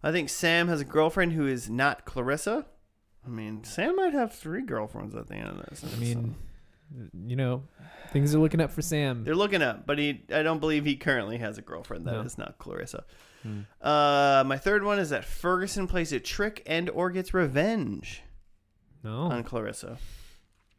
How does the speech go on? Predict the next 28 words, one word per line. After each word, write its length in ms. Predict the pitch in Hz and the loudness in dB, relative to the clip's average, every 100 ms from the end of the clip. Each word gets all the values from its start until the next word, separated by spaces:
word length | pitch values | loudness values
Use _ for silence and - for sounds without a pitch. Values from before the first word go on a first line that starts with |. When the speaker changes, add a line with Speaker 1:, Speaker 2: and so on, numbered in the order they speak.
| _ - | _ -8
Speaker 2:
Really 320 | 113 139 165 | -2 2 4
not. 360 | 120 113 147 - - | 2 -2 -6 -8 -10
Speaker 1:
No. 320 | 113 104 104 - - - | -8 -8 -10 -12 -14 -12
He 80 | 131 | -10
was 80 | 127 | -8
just 200 | 139 120 | -6 -6
a 160 | 107 | -6
big 280 | 107 123 123 | -6 -6 -2
old 280 | 123 123 120 | -2 -2 -4
Ferga 360 | - 127 131 | -6 -4 -4
turd. 420 | - 143 135 113 - | -4 -4 -4 -6 -10
Speaker 3:
Big 280 | 123 110 135 | -14 -2 2
Speaker 2:
Mm-hmm. 120 | 139 | 4
Speaker 3:
old 100 | 151 | 4
softy. 600 | 160 107 131 - 104 104 - _ _ _ | 0 -2 -2 -4 -4 -4 -10 _ _ _
Speaker 1:
Ferga 300 | - 135 123 | -6 -4 -4
turd-, 320 | - 156 160 135 | -4 -4 -2 0
Speaker 3:
Turd 300 | 120 131 139 | 2 2 0
Speaker 1:
Turdison. 120 | 156 | 2
Speaker 3:
Ferguson. 580 | 143 139 113 113 101 104 - - - - - - | 2 2 -2 -2 -4 -6 -14 -18 -14 -14 -16 -10
Speaker 1:
<laughs> 120 | 175 - _ _ - | -8 -8 _ _ -10
Bird 360 | 147 151 160 147 | -4 0 0 -2
Speaker 3:
Is 60 | - - | -10 -8
Speaker 1:
Turgerson. 340 | 131 120 120 165 294 | -6 -6 -4 -4 -4
Speaker 3:
that 60 | |
Scrubs? 640 | - - - 269 - - _ _ _ _ _ _ _ _ _ _ | -6 -4 -2 -4 -6 -18 _ _ _ _ _ _ _ _ _ _
Speaker 1:
Turd 300 | 165 160 165 | 2 2 0
Ferguson? 480 | 147 147 208 285 | -2 -2 -4 -6